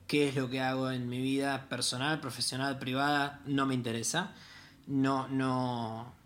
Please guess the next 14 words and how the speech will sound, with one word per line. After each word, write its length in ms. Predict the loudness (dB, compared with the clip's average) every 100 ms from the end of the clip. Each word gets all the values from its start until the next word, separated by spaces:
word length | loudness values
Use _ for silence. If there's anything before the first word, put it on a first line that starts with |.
| -18 -2
no 340 | 2 2 4
pienso 360 | 2 4 2 2
con 120 | 2
esa 220 | 2 2
lógica, 400 | 2 4 2 2
no 120 | 2
veo 200 | 4 4
las 120 | 4 0
cosas 260 | 2 4
bajo 260 | 2 2 0
ese 180 | 0 0
prisma, 400 | 2 4 2 2
pero 180 | 0
sí 440 | 2 6 6 4